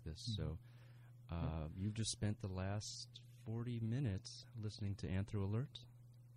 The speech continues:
Speaker 2: Yep. And again, if you're an undergrad,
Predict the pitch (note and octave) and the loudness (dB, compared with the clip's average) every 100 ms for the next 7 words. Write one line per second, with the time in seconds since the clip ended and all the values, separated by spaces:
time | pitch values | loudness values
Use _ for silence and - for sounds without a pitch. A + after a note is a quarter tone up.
0 | - - D#3+ E3+ - - C3 B2+ C3+ C#3+ | -10 2 4 4 0 6 6 8 6 6
1 | C3 C#3 C#3+ C#3 C#3 C3 - - - - | 6 6 6 8 6 4 0 -16 -20 2
2 | B2 A#2+ C3 C3 B2+ B2+ C#3 | 4 6 6 6 4 4 4